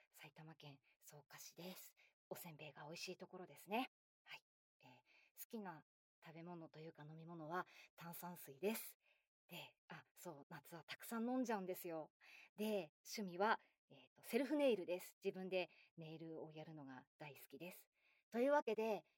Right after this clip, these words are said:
今話した中に嘘が一個混じってます。最後まで聞くと、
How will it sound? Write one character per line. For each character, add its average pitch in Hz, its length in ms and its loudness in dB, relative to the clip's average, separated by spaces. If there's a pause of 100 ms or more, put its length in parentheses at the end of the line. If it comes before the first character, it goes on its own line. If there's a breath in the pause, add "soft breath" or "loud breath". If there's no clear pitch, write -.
(120)
今 214 280 2 (100)
話 190 260 -6
し - 40 -8
た 170 100 -10
中 185 220 -6
に 175 240 -2 (220 soft breath)
嘘 208 200 2
が 165 100 -2
一 185 120 -2 (100)
個 170 80 -6
混 156 140 -6
じ - 140 -14
っ - 40 -20
て 147 80 -10
ま 220 180 4
す。 - 160 -8 (340 loud breath)
最 285 180 12
後 262 80 4
ま 226 120 6
で 220 80 2
聞 - 140 -6
く - 120 -16
と、 330 220 12